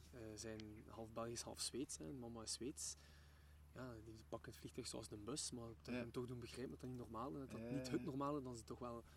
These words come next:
Speaker 1: geprivilegeerd zijn, dat ze van die twee landen
Speaker 2: Ja.
Speaker 1: kunnen profiteren. Ehm, ze zijn nog klein, hè, maar toch, ja, die juiste waarden en normen hebben en, en
Speaker 2: Ja.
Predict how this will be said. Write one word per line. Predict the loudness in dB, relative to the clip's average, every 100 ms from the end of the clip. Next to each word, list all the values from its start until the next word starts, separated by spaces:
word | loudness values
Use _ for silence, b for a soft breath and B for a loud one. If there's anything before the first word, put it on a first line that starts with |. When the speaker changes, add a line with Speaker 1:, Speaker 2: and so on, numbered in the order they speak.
| B B
Speaker 1:
geprivilegeerd | -6 -4 0 0 2 2 2
zijn, | 2
dat | 4 2
ze |
van | 0
die | -2
twee | 0 0
landen | 2 2
Speaker 2:
Ja. | 2
Speaker 1:
kunnen | 2 0
profiteren. | 0 -4 2 4 4 2 B B B B B B -6
Ehm, | -2 0 2 -2 -2
ze | 0
zijn | 0
nog | 0
klein, | 2 6 6
hè, | 6 4
maar | 2
toch, | 0 -2
ja, | -2 -2
die | 0
juiste | 0 0 0 -2 -2
waarden | 2 4 4
en | 2
normen | 2 2 0
hebben | -2 -2
en, | -4 -6
en | -4 -4
Speaker 2:
Ja. | -2 -2